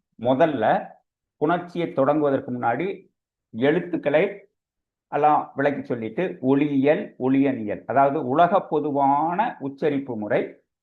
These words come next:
தமிழுக்குரிய உச்சரிப்பு முறை, இதையெல்லாம் சொல்லிட்டு அவையெல்லாம் வகு-, அஹ், அஹ், வகைப்படுத்தி, "இதை பாருங்க, இது உயிர், உயிர்ல வந்து இதெல்லாம் ஒரு மாத்திரை இருந்தா குரில்,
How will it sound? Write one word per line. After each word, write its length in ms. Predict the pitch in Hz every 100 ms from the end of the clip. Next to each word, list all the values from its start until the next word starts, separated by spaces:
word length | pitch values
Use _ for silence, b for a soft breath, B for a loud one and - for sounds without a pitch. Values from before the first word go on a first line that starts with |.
| 165
தமிழுக்குரிய 600 | 214 254 - - 160 196
உச்சரிப்பு 520 | 170 - 135 110 104
முறை, 240 | 95 95 -
இதையெல்லாம் 380 | 131 143 135 143
சொல்லிட்டு 760 | 131 113 107 170 220 - _ _ _ _
அவையெல்லாம் 480 | 151 160 147 156 135
வகு-, 220 | 131 160
அஹ், 240 | 139 139 135
அஹ், 220 | 131 127 117
வகைப்படுத்தி, 640 | 139 123 123 127 113 151 170 - _ _
"இதை 140 | 135
பாருங்க, 200 | 147 139
இது 140 | 135 123
உயிர், 460 | 131 147 147 - _ _
உயிர்ல 320 | 143 165 147 131
வந்து 280 | 127 139
இதெல்லாம் 640 | 135 123 131 131 95 - _
ஒரு 240 | - 151 147
மாத்திரை 380 | 143 143 147 131
இருந்தா 400 | 123 123 123 -
குரில், 400 | 131 131 -